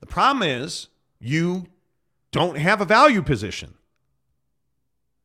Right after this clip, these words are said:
So I'm just gonna keep asking until one of you guys answers the question.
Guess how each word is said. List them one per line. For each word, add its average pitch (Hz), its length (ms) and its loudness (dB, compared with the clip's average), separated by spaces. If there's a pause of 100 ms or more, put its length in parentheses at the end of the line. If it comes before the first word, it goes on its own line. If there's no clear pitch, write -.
(280)
So 190 400 -4
I'm 196 160 4
just 240 220 -4
gonna 277 180 0
keep - 280 -2
asking 160 640 2 (300)
until 185 340 2
one 190 160 2
of 285 60 -2
you 254 160 -2
guys 226 300 6
answers 208 400 -2
the 180 80 -8
question. - 480 -4